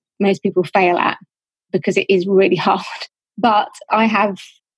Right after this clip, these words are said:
probably in online business terms, a fairly modest fifteen thousand email list. But that means that if I needed to make some money this week,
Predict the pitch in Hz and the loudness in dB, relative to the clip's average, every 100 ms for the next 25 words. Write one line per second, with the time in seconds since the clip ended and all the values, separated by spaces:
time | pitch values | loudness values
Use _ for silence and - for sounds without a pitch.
0 | _ 381 247 208 208 185 220 220 202 208 | _ 0 2 2 0 0 0 2 2 2
1 | 254 247 - 190 190 214 208 202 196 196 | 2 0 0 -2 0 0 0 2 2 2
2 | 196 180 - 220 208 196 202 185 185 240 | 2 0 -2 -2 0 0 0 0 2 4
3 | 226 - - - - - _ _ - 233 | 4 2 -4 -4 -6 -16 _ _ -4 0
4 | 247 247 233 233 220 - 208 - 214 220 | 0 2 2 4 2 0 -2 0 0 2
5 | 220 208 180 - 214 202 - - 202 196 | 2 2 0 -2 -2 -2 -2 -2 2 4
6 | 185 185 190 - _ - 156 - 180 226 | 4 2 0 -4 _ -4 -2 0 0 -2
7 | - | -10